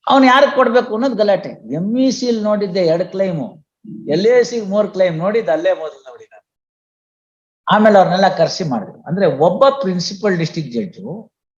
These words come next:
ಒಂದು ಪ್ರಕರಣಕ್ಕೆ ಹೀಗೆ ಸರ್ಕಾರಿ ಅಧಿಕಾರಿಗಳನ್ನ ಕರೆದು, "ಹೀಗಿದೆ, ನಿಮ್ ದುಡ್ಡನ್ನ ಕೊಡಿ, ಇದ್ ಮಾಡಿ" ಅಂತ ಹೇಳೋದನ್ನ ನಾವು ಪೋಸ್ಟ್ ಲಿಟಿಗೇಷನ್ ಮಾಡೋದಾದ್ರೆ, why should it not be done at the earliest and then have a, uh, dispute resolution system?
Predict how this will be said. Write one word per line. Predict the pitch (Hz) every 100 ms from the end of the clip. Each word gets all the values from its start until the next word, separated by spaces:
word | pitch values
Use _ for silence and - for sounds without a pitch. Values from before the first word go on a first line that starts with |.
| _ _ _ _ -
ಒಂದು | 220 285 277
ಪ್ರಕರಣಕ್ಕೆ | 214 196 196 185 151 120 147
ಹೀಗೆ | 175 170 175
ಸರ್ಕಾರಿ | 151 147 202 208 190
ಅಧಿಕಾರಿಗಳನ್ನ | 160 165 160 156 147 143 123 -
ಕರೆದು, | 175 135 110 180 - _ _ _ _ -
"ಹೀಗಿದೆ, | 190 180 220
ನಿಮ್ | 208 180 156
ದುಡ್ಡನ್ನ | 170 190 170
ಕೊಡಿ, | 165 160
ಇದ್ | 147 139
ಮಾಡಿ" | 143 139
ಅಂತ | 120 123
ಹೇಳೋದನ್ನ | 123 113 110 104
ನಾವು | 107 127 113 - _ _ -
ಪೋಸ್ಟ್ | 233 285 285 - - _ _ -
ಲಿಟಿಗೇಷನ್ | 175 208 196 190 175 147
ಮಾಡೋದಾದ್ರೆ, | 131 117 95 85 113 185 - - _ _ _ -
why | 269 262
should | 277
it | 277 277
not | 240 214 226
be | 208
done | 233 233
at | 208
the | 226 214
earliest | 269 269 262 -
and | 226 226
then | 214
have | 202 233 226 202
a, | 180
uh, | 185 170 175 175 175
dispute | 180 226 214
resolution | 196 214 233 233 214 247
system? | 247 - 180 131